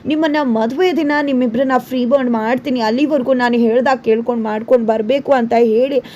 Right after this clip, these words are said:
ಅವರಿಬ್ರನ್ನ ತನ್ನ ಕಪಿಮುಷ್ಟಿಗೆ ಇಟ್ಕೊಂಡು ಬೇಕಂದಾಗೆ ಆಡಿಸ್ತಿದ್ದಾಳೆ. ಅವರು ಕೂಡ ಇಲ್ಲಿ ಶರು ಹೇಳ್ದಾಗೆ ಮಾಡ್ತಿದ್ದಾರೆ, ಜೊತೆಗೆ ಪ್ರೀತಿ ಬರೋ ಹಾಗೆ ನಾಟಕ ಮಾಡಿದ್ಲು, ಆ, ದತ್ತ ಜೊತೆ ಇಂಪನ. ಇದೆಲ್ಲವೂ ಕೂಡ ಅಲ್ಲಿ ಶರು ಪ್ಲಾನ್ ಆಗಿತ್ತು. Because ಇಲ್ಲಿ ದತ್ತ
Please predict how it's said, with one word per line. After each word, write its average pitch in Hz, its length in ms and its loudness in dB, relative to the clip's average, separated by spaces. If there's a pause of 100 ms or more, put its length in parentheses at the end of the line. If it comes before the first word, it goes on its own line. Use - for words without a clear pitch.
(160)
ಅವರಿಬ್ರನ್ನ 302 600 0
ತನ್ನ 254 360 -2
ಕಪಿಮುಷ್ಟಿಗೆ 262 680 -2
ಇಟ್ಕೊಂಡು 240 500 0
ಬೇಕಂದಾಗೆ 240 760 2
ಆಡಿಸ್ತಿದ್ದಾಳೆ. 208 640 -4 (360)
ಅವರು 294 340 4
ಕೂಡ 330 300 0 (140)
ಇಲ್ಲಿ 294 200 0
ಶರು 262 340 0
ಹೇಳ್ದಾಗೆ 269 540 4
ಮಾಡ್ತಿದ್ದಾರೆ, 240 760 0
ಜೊತೆಗೆ 240 460 0
ಪ್ರೀತಿ 233 440 -6
ಬರೋ 233 280 0
ಹಾಗೆ 233 260 2
ನಾಟಕ 226 440 -4 (100)
ಮಾಡಿದ್ಲು, 269 560 -2 (400)
ಆ, 247 200 2
ದತ್ತ 233 280 0 (120)
ಜೊತೆ 254 300 0
ಇಂಪನ. 254 400 -2 (120)
ಇದೆಲ್ಲವೂ 240 520 0
ಕೂಡ 311 260 0 (180)
ಅಲ್ಲಿ 262 260 0
ಶರು 226 320 0
ಪ್ಲಾನ್ 240 300 0
ಆಗಿತ್ತು. 214 360 -2
Because 302 480 -2
ಇಲ್ಲಿ 311 260 0
ದತ್ತ 233 220 4